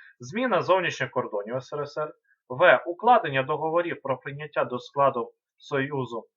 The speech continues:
нових республік, г. Оголошення війни та укладення миру, д. Укладення зовнішніх державних позик, є.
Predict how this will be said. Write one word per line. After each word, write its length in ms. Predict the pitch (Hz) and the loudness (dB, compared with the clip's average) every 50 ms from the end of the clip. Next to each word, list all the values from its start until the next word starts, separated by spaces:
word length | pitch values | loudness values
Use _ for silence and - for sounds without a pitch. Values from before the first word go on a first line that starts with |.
| _ _ - | _ _ -2
нових 360 | 143 147 120 110 101 - 123 | -2 0 0 -2 -4 -4 -8
республік, 480 | 139 135 - - 156 156 156 170 180 175 _ _ _ _ _ _ _ - 127 139 | -8 -8 -8 -10 -10 -8 -6 -6 -8 -8 _ _ _ _ _ _ _ -12 0 2
г. 180 | 165 139 104 90 - | 4 4 4 2 0
Оголошення 640 | 135 131 151 185 220 254 247 240 - 151 143 139 | -2 0 0 4 4 4 4 4 -2 -6 -6 -4
війни 320 | 135 147 160 165 170 165 151 - | -4 -6 -8 -6 -6 -6 -4 -2
та 60 | 117 | -4
укладення 480 | 110 - - 120 110 - - - 90 | -4 -2 -2 -2 -2 -2 -6 -16 -18
миру, 360 | 87 85 85 85 87 110 - - _ _ _ - | -18 -16 -16 -14 -12 -12 -14 -14 _ _ _ -12
д. 360 | 123 135 156 139 104 87 - _ _ _ - _ _ | 0 2 4 4 4 0 -2 _ _ _ -20 _ _
Укладення 580 | - 180 175 - 233 254 240 175 151 143 135 127 | -4 -4 0 4 4 4 6 4 2 -2 -2 -2
зовнішніх 560 | 127 131 123 110 107 104 101 - - 110 107 | 0 -2 -4 -4 -4 -8 -12 -12 -12 -12 -8
державних 420 | 127 127 117 117 104 92 - - _ _ _ - | -8 -8 -4 -4 -6 -6 -6 -12 _ _ _ -10
позик, 320 | 101 101 101 - 170 170 _ - _ _ | -10 -8 -8 -8 -12 -12 _ -20 _ _
є. 380 | 117 127 151 160 139 - - | -16 -10 -6 -4 -4 -4 -4